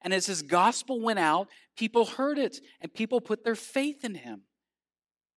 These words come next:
When they did, do you know what they found? When people put their faith in Jesus Christ, they found a new heart, they found a new spirit,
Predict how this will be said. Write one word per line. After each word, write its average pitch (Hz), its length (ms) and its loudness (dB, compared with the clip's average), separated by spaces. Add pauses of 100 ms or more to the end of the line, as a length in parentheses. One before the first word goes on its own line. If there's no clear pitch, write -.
(400)
When 135 160 -10
they 131 120 -6
did, 151 440 -10 (1600)
do 156 60 -16
you 156 40 -10
know 170 100 -6
what 190 120 -8
they 185 80 -4
found? 226 500 -10 (1600)
When 165 100 -16
people 269 400 -6
put 226 280 -10
their 196 120 -4
faith 185 380 -8
in 170 100 -12
Jesus 156 380 -12
Christ, 156 380 -8
they 151 100 -6
found 147 320 -8
a 127 60 -6
new 123 160 -8
heart, - 500 -6 (560)
they 123 80 -12
found 131 320 -8
a 123 40 -8
new 117 140 -10
spirit, - 640 -10